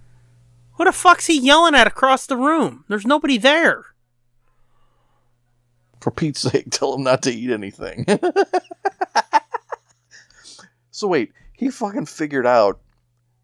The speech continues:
Speaker 2: that this guy was doing the blood feast,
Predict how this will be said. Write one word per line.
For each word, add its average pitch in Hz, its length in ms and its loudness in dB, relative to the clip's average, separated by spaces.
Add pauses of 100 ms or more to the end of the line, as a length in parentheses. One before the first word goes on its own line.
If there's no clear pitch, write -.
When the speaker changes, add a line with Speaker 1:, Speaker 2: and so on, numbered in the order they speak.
(140)
Speaker 2:
that 120 180 2 (240)
this 135 220 -2
guy 117 320 4
was 104 240 -4
doing 107 320 -8
the 98 60 -10
blood 95 300 -2
feast, 131 460 -10